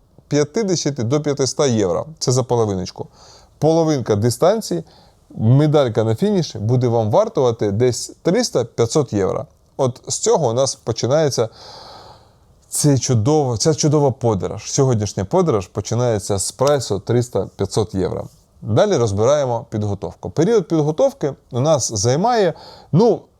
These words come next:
щоб без травм, місяців дев'ять. Всі кажуть рік, от я вам хочу сказати, що за дев'ять місяців реально підготуватися. Беремо найсвідомішого атлета-аматора і готуємося рік.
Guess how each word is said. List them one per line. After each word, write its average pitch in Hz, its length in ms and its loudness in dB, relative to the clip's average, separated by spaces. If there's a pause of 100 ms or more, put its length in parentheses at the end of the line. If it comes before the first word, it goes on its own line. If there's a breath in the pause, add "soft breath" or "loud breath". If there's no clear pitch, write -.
(180)
щоб 151 220 0
без 143 300 0
травм, 180 480 0
місяців 127 460 0
дев'ять. 95 520 -2
Всі - 200 -6
кажуть 104 400 -2
рік, 247 240 -2
от 101 140 -6
я 143 140 4
вам 113 120 0
хочу 113 240 -6
сказати, 127 300 -2
що 107 140 -4
за 113 120 0
дев'ять 120 320 0
місяців 120 400 -4
реально 107 340 0
підготуватися. 92 720 -6 (480 loud breath)
Беремо 113 640 2
найсвідомішого 107 1000 -2 (120)
атлета-аматора 110 1120 0
і 123 80 -6
готуємося 117 720 -2
рік. 90 160 -8